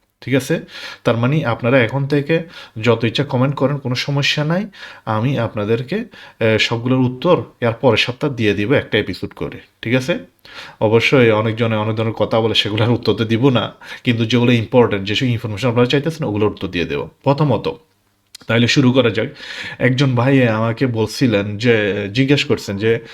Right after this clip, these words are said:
ও-, ওনার হাঙ্গেরির টিআরসি কার্ড আছে, এখন কি ইতালিতে আসলে উনি সৌজন্য পাবেন কিনা? আহ, জি ভাই, আপনি সৌজন্য পাবেন, অবশ্যই পাবেন না কেন? আহ,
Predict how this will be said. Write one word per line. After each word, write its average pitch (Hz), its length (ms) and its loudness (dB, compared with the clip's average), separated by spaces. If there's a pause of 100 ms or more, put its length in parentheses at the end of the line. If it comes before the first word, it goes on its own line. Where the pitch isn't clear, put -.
(240)
ও-, 107 440 -2
ওনার 123 240 0
হাঙ্গেরির 131 540 2
টিআরসি 117 380 0
কার্ড 117 280 0
আছে, 143 300 0
এখন 104 300 0
কি 117 120 -4
ইতালিতে 113 520 0
আসলে 101 340 -2
উনি 110 100 -4
সৌজন্য 107 400 -4
পাবেন 95 320 0
কিনা? 95 260 -6
আহ, 117 1400 0
জি 131 200 4
ভাই, 113 200 4
আপনি 120 200 -2
সৌজন্য 127 380 2
পাবেন, 110 220 4
অবশ্যই 107 300 -2
পাবেন 104 240 0
না 104 140 0
কেন? 95 220 -4
আহ, 160 200 -4